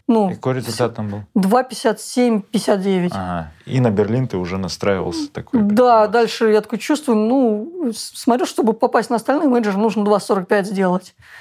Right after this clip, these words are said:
Speaker 1: Потом мы с Адельханом, типа, обсудили: «Давай два сорок пять где-нибудь пробежим». Вот, и выиграл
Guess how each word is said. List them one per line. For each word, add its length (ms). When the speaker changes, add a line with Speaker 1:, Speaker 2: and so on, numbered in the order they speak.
Speaker 1:
Потом 200
мы 80
с 80
Адельханом, 560
типа, 160
обсудили: 460
«Давай 340
два 240
сорок 280
пять 200
где-нибудь 260
пробежим». 520
Вот, 320
и 140
выиграл 560